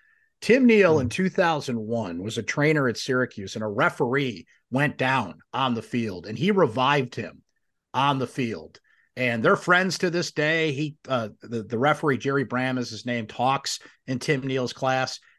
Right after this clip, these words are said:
Speaker 1: Tim worked with Denny Kellington while they were both at Syracuse and told that story a hundred times, and they watched the video. And I love hearing stories like that, especially when it's related to Syracuse people, right? And you're like, "Man, they were there. A Syracuse person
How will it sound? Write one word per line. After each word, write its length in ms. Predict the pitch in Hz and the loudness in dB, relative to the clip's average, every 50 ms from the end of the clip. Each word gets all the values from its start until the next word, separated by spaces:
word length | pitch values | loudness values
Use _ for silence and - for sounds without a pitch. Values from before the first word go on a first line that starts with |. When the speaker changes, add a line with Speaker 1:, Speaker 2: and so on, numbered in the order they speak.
| _ _ _ | _ _ _
Speaker 1:
Tim 320 | - - 190 233 294 320 254 | -2 2 4 4 4 4 4
worked 380 | 214 196 202 196 196 202 - | 4 6 6 4 4 2 0
with 160 | 175 143 147 | -2 -2 0
Denny 280 | - 151 139 135 131 117 | 0 -2 -2 -2 -2 -4
Kellington 680 | - - 135 123 123 120 113 104 - - 87 - - - _ _ _ _ _ _ _ _ _ _ _ _ _ _ _ | -6 -4 -2 -2 -2 -2 -4 -6 -8 -12 -16 -18 -20 -20 _ _ _ _ _ _ _ _ _ _ _ _ _ _ _
while 280 | 117 127 139 143 143 | 0 2 4 4 6
they 100 | 135 143 | 6 6
were 140 | 139 127 120 | 6 4 4
both 260 | 110 139 131 127 123 | 4 4 2 2 2
at 140 | 123 113 - | 0 -2 -4
Syracuse 640 | - - 127 113 107 104 - - 87 80 - - - - - | -4 -4 -4 -4 -4 -6 -8 -12 -14 -14 -14 -14 -14 -10 -6
and 260 | 127 123 117 110 - | -4 -4 -4 -6 -4
told 280 | - - 160 165 156 | -2 2 2 2 2
that 180 | 156 151 139 - | 2 0 -2 -2
story 340 | - - 151 135 127 127 123 | -4 -4 -4 -2 0 0 0
a 60 | 117 | -2
hundred 360 | 113 139 143 135 143 131 - | -2 -4 -4 -2 -4 -4 -4
times, 300 | - 143 127 127 123 113 | -4 -4 -4 -2 -4 -4
and 100 | 110 104 | -6 -8
they 60 | 104 | -12
watched 380 | 98 101 131 143 147 147 - - | -8 -4 0 0 0 0 -2 -4
the 80 | 143 113 | -8 -6
video. 500 | 104 127 123 120 120 120 117 113 107 104 | -4 -4 -4 -4 -4 -4 -4 -4 -6 -6
And 180 | 101 92 - - _ _ _ _ _ _ _ _ | -8 -12 -14 -18 _ _ _ _ _ _ _ _
I 100 | - 147 | -2 0
love 280 | 160 165 202 226 214 170 | 2 4 6 4 4 4
hearing 240 | 175 190 175 175 147 | 4 4 4 2 2
stories 480 | - - - 143 143 135 127 120 - | 0 -4 -4 -4 -2 -2 -4 -4 -4
like 220 | 143 131 117 110 - | -4 -4 -4 -4 -4
that, 280 | 131 120 113 113 107 - - | -4 -4 -4 -6 -8 -10 -12
especially 560 | 113 107 - - - - 170 156 - 170 147 | -14 -12 -12 -8 -2 0 0 0 0 0 -2
when 140 | 135 131 123 | 0 0 -2
it's 160 | 120 110 - | -2 -4 -6
related 320 | 127 120 117 123 120 117 98 | -6 -2 -2 0 -2 -2 -4
to 80 | 104 | -6
Syracuse 500 | - - 135 120 110 - - 101 95 - | -6 -4 -4 -4 -4 -6 -8 -10 -12 -12
people, 380 | - - 87 82 - - 85 90 | -12 -14 -14 -14 -14 -16 -10 -6
right? 280 | 107 117 120 117 117 - - | -4 -2 -2 -2 -4 -6 -10
And 220 | 104 98 98 95 - | -14 -14 -14 -14 -14
you're 80 | 104 | -14
like, 160 | 98 - - - | -14 -12 -6 -4
"Man, 220 | 127 123 117 117 | -2 -2 0 2
they 160 | 143 165 180 | 2 2 4
were 160 | 175 160 139 | 4 4 2
there. 320 | 113 110 127 104 87 82 - | 2 0 -2 -6 -6 -8 -10
A 60 | - | -10
Syracuse 480 | - - 180 180 180 165 - 165 147 - | -4 0 2 2 2 2 0 -4 -6 -4
person 440 | - 151 135 131 - - 123 110 | -2 -2 -2 -2 0 -2 -2 -4